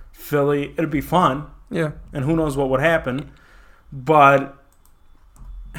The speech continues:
Speaker 1: listen, this is gonna be one of those years that there's gonna be, you know, a big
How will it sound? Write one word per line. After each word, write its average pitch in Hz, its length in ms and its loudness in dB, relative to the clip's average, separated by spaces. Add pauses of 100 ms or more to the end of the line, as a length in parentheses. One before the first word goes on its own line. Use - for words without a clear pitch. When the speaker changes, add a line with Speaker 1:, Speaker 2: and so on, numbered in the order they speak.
(1400)
Speaker 1:
listen, 147 460 0
this 208 160 2
is 240 80 4
gonna 208 180 2
be 180 140 2
one 170 220 6
of 170 60 2
those 151 220 2
years 147 260 0
that 120 80 -12
there's 135 180 -2
gonna 151 200 -2
be, 139 120 -2
you 139 120 0
know, 127 200 2
a 120 40 0
big 147 360 -2